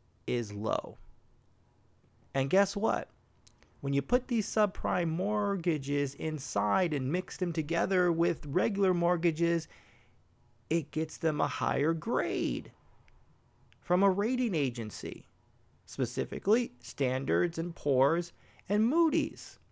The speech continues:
So now we've got these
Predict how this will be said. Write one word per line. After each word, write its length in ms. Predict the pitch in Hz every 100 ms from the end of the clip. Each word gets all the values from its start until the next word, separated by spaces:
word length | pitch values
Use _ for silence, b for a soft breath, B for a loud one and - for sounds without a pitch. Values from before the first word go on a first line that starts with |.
| _ _ - -
So 140 | 127
now 420 | 139 196 170 180 b b b b -
we've 260 | 127 127 120
got 340 | 131 127 -
these 400 | 131 123 120 -